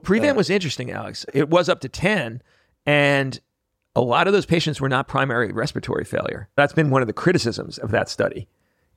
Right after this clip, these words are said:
Speaker 1: is <clears throat> they were generally critically ill patients, but they weren't necessarily respiratory critical illness. And as a result,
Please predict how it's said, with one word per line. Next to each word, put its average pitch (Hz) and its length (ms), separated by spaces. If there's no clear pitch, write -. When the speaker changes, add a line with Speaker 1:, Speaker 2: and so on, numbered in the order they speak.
Speaker 1:
is 127 480
<clears throat> 202 400
they 147 80
were 135 80
generally 139 360
critically 117 380
ill 165 120
patients, 104 640
but 107 260
they 104 120
weren't 113 300
necessarily 104 600
respiratory 95 840
critical 104 380
illness. 85 440
And 110 160
as 110 200
a - 20
result, 120 420